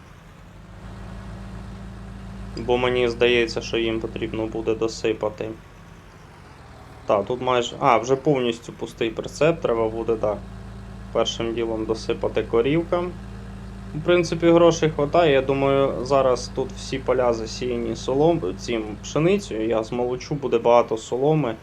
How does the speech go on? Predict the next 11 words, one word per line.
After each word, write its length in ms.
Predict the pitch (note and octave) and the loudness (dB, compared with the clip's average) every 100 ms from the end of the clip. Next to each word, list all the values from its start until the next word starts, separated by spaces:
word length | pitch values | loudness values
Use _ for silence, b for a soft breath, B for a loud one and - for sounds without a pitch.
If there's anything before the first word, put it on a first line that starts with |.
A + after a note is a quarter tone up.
| B B B B B B - - | B B B B B B -16 -4
Е, 360 | - G#2+ A2 G#2+ | 0 4 4 4
я 140 | A#2+ | 4
візьму, 360 | B2+ B2+ C3+ C3 | 2 0 -2 -2
куплю 300 | - C3 B2+ | -4 -2 0
прицепа, 640 | - C3 E3 F3+ E3+ A2 - - - - - - - - - - | 0 0 4 4 4 0 -2 -16 -20 -20 -20 -20 -20 -20 -16 -4
відразу 480 | A2 A#2+ A#2+ A2+ A#2 | 2 8 8 8 2
свиням 540 | - B2 A#2 A2+ A2+ | -4 -2 0 -2 -2
за-, 400 | A#2+ A#2+ A2+ G#2 - - - - - - - - | 0 2 2 0 -6 -20 -20 -20 -20 -20 -18 -10
завезу 520 | A#2+ B2+ B2 B2 C3 | 2 4 4 2 0
той 200 | A#2+ B2 | 0 0
прицеп 520 | B2 C#3 C#3 E3+ F3+ | 0 -2 0 2 2